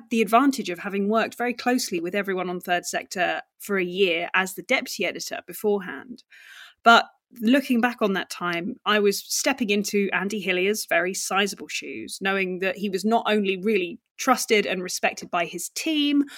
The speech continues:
but also by his readers, by the audience. Um, and it was my first leadership role. And within a fortnight of me getting into the post, we had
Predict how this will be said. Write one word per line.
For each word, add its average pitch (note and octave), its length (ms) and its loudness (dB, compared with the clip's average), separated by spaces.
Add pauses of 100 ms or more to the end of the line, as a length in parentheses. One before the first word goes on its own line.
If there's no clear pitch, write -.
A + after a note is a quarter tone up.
(220)
but G#3 120 2
also A3+ 320 4
by F#3 300 0
his F3 320 -8
readers, B3 580 0
by F#3 200 -4
the E3+ 120 -2
audience. - 760 -4 (480)
Um, A3 640 8
and A3+ 480 8
it A#3 140 4
was A3+ 160 0
my G#3+ 320 2
first - 800 2 (120)
leadership F#3+ 580 2
role. F3+ 460 -4 (360)
And G3+ 480 4 (120)
within G#3+ 240 4
a G#3+ 60 0
fortnight G3+ 600 -4
of F#3 120 -12
me F#3+ 220 -2
getting F#3 320 -4
into F#3+ 200 -6
the F3 100 -12
post, - 420 -8
we G#3 140 0
had G3+ 360 2